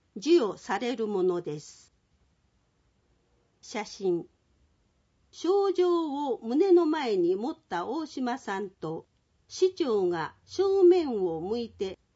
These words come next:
並んで立っています。写真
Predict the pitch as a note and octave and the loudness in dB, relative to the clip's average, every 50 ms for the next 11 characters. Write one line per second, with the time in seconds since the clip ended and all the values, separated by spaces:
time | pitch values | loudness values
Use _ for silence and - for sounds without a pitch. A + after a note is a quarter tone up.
0 | _ G#3 G#3 A3 A#3+ C4 D4+ D#4+ D#4 D4+ D4 B3+ A#3 A#3 A3 - _ _ - - | _ -8 -6 -6 -4 -4 -4 -2 -2 -2 -2 -2 -2 -4 -4 -6 _ _ -14 -12
1 | D#4+ D4+ - _ _ - G3+ G3+ G3 F3+ F3+ F3+ E3+ D3 C#3+ - - - - - | -12 -12 -12 _ _ -8 -4 -2 0 0 0 0 0 -4 -8 -12 -18 -20 -20 -20
2 | _ _ _ _ _ _ _ _ _ _ _ _ _ _ _ _ _ _ _ _ | _ _ _ _ _ _ _ _ _ _ _ _ _ _ _ _ _ _ _ _
3 | _ _ _ _ _ _ _ _ _ _ _ _ - - - G3 F#3 - - A3 | _ _ _ _ _ _ _ _ _ _ _ _ -18 -14 -12 -12 -12 -8 -4 -4
4 | G3+ G#3 G#3+ G#3+ | -2 -2 -4 -8